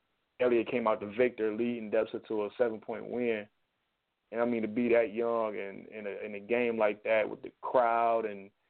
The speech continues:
you know, few media people on hand to see it and a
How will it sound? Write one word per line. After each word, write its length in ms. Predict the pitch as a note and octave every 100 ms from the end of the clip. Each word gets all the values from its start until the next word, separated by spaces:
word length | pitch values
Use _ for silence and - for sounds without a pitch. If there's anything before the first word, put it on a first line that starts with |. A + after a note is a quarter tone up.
| _ _ _
you 120 | A2
know, 480 | G#2 F2+ F2 F2+ E2+ - _ _ _ _ _ _ -
few 180 | B2 A#2+
media 300 | A2+ B2 A#2+
people 360 | A#2 B2+ A#2+ A#2
on 180 | A2+ A2+
hand 280 | A#2+ A#2
to 60 | A2 -
see 260 | B2+ B2 A#2+
it 120 | - _ _ - _ _ _ _ _ _ _ _ _ _ _
and 220 | A#2 G#2
a 60 | G2